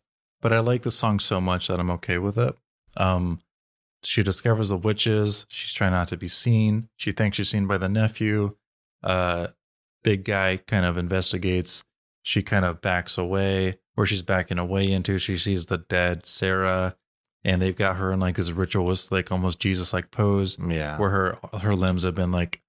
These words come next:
Speaker 1: nailed into, like, some sort of, like, um, podium or something.
Speaker 2: I, I don't know what that
Speaker 1: Table.
Speaker 2: was. It looks like she was laying flat, right?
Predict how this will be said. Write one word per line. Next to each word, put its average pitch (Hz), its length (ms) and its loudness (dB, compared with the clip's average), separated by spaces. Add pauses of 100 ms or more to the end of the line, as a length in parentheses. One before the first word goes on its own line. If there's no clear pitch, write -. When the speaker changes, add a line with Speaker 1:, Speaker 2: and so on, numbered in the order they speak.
(320)
Speaker 1:
nailed 95 540 2
into, 90 480 -2
like, 87 200 0
some 92 220 -2
sort 90 220 -2
of, 87 180 -2
like, 85 320 -2
um, 85 560 -4 (200)
podium 90 540 0
or 87 80 -2
something. 90 320 -6
Speaker 2:
I, 87 200 0
I - 20 0
don't 175 120 -2
know 170 60 -4
what 98 220 -4
that - 80 -6
Speaker 1:
Table. 90 300 2
Speaker 2:
was. 92 100 0
It 92 60 0
looks 120 220 -2
like 131 100 -2
she 120 120 -2
was 101 200 -2
laying 101 260 -2
flat, 82 460 -6
right? 82 320 -8